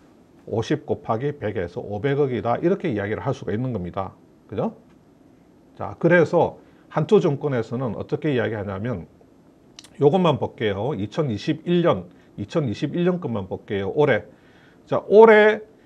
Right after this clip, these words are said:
이, 이거 비에스 영업이익은 한투증권은, 어,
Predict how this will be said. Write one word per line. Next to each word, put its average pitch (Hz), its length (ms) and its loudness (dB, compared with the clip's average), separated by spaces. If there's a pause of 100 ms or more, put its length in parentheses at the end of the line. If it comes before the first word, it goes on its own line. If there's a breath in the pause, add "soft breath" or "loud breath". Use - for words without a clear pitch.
(160)
이, 131 340 -2
이거 127 220 -2
비에스 143 760 2
영업이익은 123 840 2
한투증권은, 190 1040 0 (720)
어, 98 460 -8